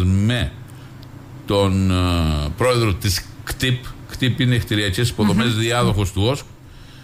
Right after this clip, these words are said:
Speaker 1: Διαβάζω και εγώ την είδηση, λέω, «Α, να, μάλλον προχωρούν τα δικά μας». Και διαβάζω,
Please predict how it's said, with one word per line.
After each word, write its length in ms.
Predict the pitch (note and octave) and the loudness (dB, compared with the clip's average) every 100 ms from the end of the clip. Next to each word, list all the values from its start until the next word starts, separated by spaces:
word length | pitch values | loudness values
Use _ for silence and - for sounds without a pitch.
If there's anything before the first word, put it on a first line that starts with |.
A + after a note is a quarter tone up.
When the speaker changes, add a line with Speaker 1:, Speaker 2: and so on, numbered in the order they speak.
| - | -12
Speaker 1:
Διαβάζω 580 | - G2 A#2 A#2 D3 C#3 | -6 -2 0 2 2 2
και 60 | A#2 | 2
εγώ 180 | A#2 B2 | 2 0
την 220 | A2+ B2 | 0 0
είδηση, 380 | E3+ D#3+ B2 A2 | 2 0 0 0
λέω, 200 | A#2 C3 | 2 2
«Α, 340 | - E3 D3 - - - - | 0 0 0 0 -4 -14 -6
να, 280 | A2 A2 G#2 F2+ E2+ G#2 G#2 - | 0 0 -2 -6 -8 -4 -4 0
μάλλον 280 | C3 C3 A#2+ | 2 2 2
προχωρούν 500 | A#2 G#2+ A#2 B2 A2 | 2 2 2 4 2
τα 120 | G2+ | 2
δικά 280 | G2+ F#2 G2 | 0 0 2
μας». 220 | E2+ D2+ - - - - | 2 0 -8 -16 -16 -4
Και 120 | - | 0
διαβάζω, 560 | C3 B2+ F3 E3+ E3 | 2 4 4 2 2